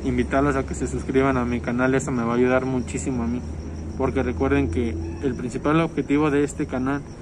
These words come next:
es que de lo que se monetice yo poder seguir ayudando a más gente sin necesidad de esperar que alguien más me apoye.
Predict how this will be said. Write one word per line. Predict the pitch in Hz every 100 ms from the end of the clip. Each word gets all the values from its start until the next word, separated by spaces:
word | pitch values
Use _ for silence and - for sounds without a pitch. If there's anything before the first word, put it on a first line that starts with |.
| - - -
es | 131 135
que | 151
de | 139 127
lo | 123 120
que | 135
se | 139
monetice | 127 123 123 151 147
yo | 147 139
poder | 147 143 135
seguir | 139 135
ayudando | 139 123 123 131
a | 131
más | 135 -
gente | 147 143
sin | 139 131
necesidad | 120 120 - 127 131
de | 135
esperar | 131 127 127 123
que | 131
alguien | 127 127 123
más | 123
me | 123 123
apoye. | 113 135 127